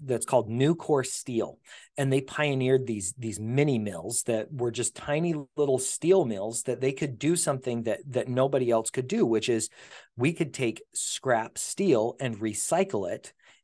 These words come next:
into what could then be used in other places. Scrap iron, scrap steel, turn it into something that was usable. And when they started, they could only do what was the, the junk of, of steel, which was rebar.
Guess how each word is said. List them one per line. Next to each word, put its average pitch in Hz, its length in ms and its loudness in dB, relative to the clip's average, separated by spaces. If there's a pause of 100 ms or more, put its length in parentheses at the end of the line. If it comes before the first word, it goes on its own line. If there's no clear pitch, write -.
(120)
into 123 400 -2
what 123 280 4
could 123 220 -2
then 113 220 0
be 113 100 -2
used 98 480 -6 (320)
in 123 140 -4
other 117 180 2
places. - 460 -8
Scrap 135 420 2
iron, 117 360 0
scrap 110 360 -2
steel, 107 280 -6
turn 113 220 -8
it 107 120 -6
into 104 240 -8
something 101 360 -6
that 98 120 -10
was 113 160 -6
usable. 127 420 -2 (500)
And 147 160 4
when 143 140 4
they 123 120 0
started, 175 540 2
they 123 100 2
could 135 160 -4
only 180 340 2
do 123 260 4
what 120 200 0
was 117 320 -4
the, 113 220 -4 (100)
the 120 160 0
junk 131 480 0
of, 120 400 2
of 117 180 2
steel, 135 480 6
which 120 220 0
was 113 360 -2
rebar. 156 540 0